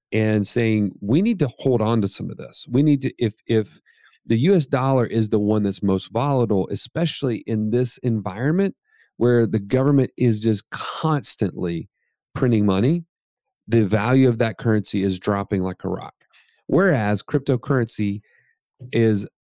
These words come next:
operating with the, the laws of money, and in that case, it is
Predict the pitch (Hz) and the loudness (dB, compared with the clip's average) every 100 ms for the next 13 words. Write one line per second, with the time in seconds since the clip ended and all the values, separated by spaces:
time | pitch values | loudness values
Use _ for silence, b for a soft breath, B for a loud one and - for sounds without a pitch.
0 | - 151 151 143 131 120 113 110 117 110 | -4 -4 0 0 0 0 0 0 0 0
1 | 101 101 - 104 113 107 104 110 127 127 | -2 -4 -6 -2 0 2 0 2 2 2
2 | 127 107 113 120 151 196 196 _ _ _ | 2 2 0 2 2 0 -2 _ _ _
3 | _ - 123 117 123 120 120 110 - 127 | _ -2 -2 0 0 2 2 0 -2 -4
4 | - - 127 113 117 113 | -2 -2 0 0 2 0